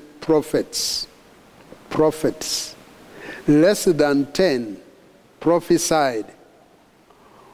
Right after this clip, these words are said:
of the first advent events, what would transpire during Christ's first coming, during Christ's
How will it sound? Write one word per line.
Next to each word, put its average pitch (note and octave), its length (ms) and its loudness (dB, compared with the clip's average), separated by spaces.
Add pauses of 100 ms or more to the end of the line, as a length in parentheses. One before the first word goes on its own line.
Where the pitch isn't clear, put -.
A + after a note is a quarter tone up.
(440)
of C#3+ 220 2
the C#3 140 2
first D#3+ 340 -2
advent D3 540 0
events, B2+ 680 -2 (520)
what E3 240 2
would C#3 420 2 (380)
transpire D3+ 840 0 (460)
during D3 560 4 (160)
Christ's C#3+ 540 0 (280)
first - 480 -2 (120)
coming, C3+ 440 2 (460)
during D3 540 4
Christ's D3 480 0